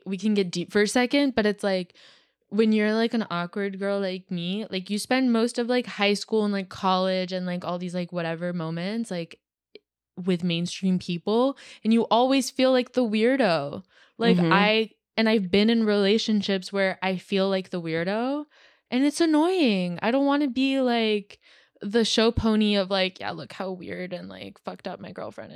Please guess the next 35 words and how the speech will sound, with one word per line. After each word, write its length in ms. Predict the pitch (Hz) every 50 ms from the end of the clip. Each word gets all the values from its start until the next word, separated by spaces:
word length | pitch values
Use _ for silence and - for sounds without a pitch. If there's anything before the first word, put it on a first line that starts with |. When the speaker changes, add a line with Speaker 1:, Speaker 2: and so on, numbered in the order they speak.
| - - -
Speaker 1:
is." 220 | - - - - _ _ _ _ -
Speaker 2:
Yeah, 220 | 208 185 180 175 156
yeah, 240 | 156 160 151 156
no. 300 | 160 160 156 160 165 - -
The 160 | 190 175 -
ti-, 340 | 190 - - 170 170 170 165 - _ _ _ _ _ _ _
Speaker 1:
I'm 120 | - 254 262
Speaker 2:
the 40 |
Speaker 1:
like, 140 | 285 277 - -
"I 120 | 208 226
Speaker 2:
tides 40 | 233 262
have 20 | -
Speaker 1:
want, 220 | 320 349 349 339
Speaker 2:
turned 280 | 320 185 175 170 170 -
Speaker 1:
I 100 | 262 269
Speaker 2:
for 100 | 196 170
Speaker 1:
want 160 | - 320 - -
Speaker 2:
the 60 | 127
Speaker 1:
you 120 | 139 151 311
to 80 | 311
be 240 | 269 226 262 254 269
there 240 | 240 262 262 254 247
with 380 | 220 202 233 277 330 - - 311
me. 640 | 302 302 294 285 262 247 220 214 196 190 180 175
Like, 260 | 175 190 202 202 202 - -
I 600 | - 214 226 240 247 254 262 262 262 262 262 254 254
wanna 320 | 233 233 240 247 254 254
be 180 | 226 240 247 254
the 140 | 240 240
not 320 | 226 214 208 202 208 220 214
weird 200 | 214 202 196 190
one 160 | 185 180 180
in 120 | 175 175
the 80 | 175 170
relationship." 720 | 170 165 156 175 - - - 190 170 - - - - -